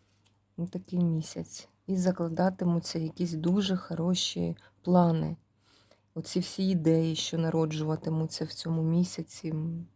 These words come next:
е, будуть дуже позитивно на майбутнє, що вам принесуть хороші результати. От. Так що так, бажаю всім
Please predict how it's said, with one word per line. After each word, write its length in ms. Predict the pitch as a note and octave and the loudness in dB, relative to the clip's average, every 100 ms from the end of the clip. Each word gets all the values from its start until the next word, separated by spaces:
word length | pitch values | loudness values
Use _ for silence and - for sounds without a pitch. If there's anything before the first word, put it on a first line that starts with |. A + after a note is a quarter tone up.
| _ - - _ _ _ | _ -20 -20 _ _ _
е, 320 | F3+ E3+ D#3+ D#3+ | -8 -6 -4 -6
будуть 520 | D3+ D#3+ D#3+ E3+ D#3 | -8 -6 -4 -2 -2
дуже 300 | D#3 E3+ E3 | 0 0 -2
позитивно 720 | - E3 D#3+ D#3+ F3 F3 E3 | -4 -8 -8 -8 -2 2 2
на 120 | D#3+ | 2
майбутнє, 640 | D#3+ D#3+ D#3 E3 E3+ E3+ D#3+ | 0 -2 -2 -4 -4 -4 -4
що 240 | - E3 | -4 -4
вам 160 | D#3+ D#3 | -4 -4
принесуть 640 | E3 E3 D#3+ - D#3+ D#3 F3 | -4 -2 -2 -6 -8 -8 -12
хороші 480 | - E3+ E3 - E3+ | -8 -6 -6 -6 -4
результати. 720 | E3 D#3+ E3 - E3+ D#3+ - _ _ _ - _ _ _ _ _ _ _ _ _ _ _ _ _ _ _ _ | -4 -2 -6 -6 -10 -10 -16 _ _ _ -20 _ _ _ _ _ _ _ _ _ _ _ _ _ _ _ _
От. 400 | F3+ F3+ F3+ - - _ _ _ _ _ _ _ _ _ _ | 0 0 0 -4 -20 _ _ _ _ _ _ _ _ _ _
Так 200 | - F#3 | -8 -8
що 240 | - - F3+ - | -6 -4 -4 -2
так, 280 | E3+ D#3 | -4 -4
бажаю 680 | E3 E3+ E3 F#3+ F#3+ F3 E3 | -2 0 4 4 6 4 2
всім 600 | D#3+ - - E3 D#3+ D#3+ | -4 -10 -8 -4 -2 -4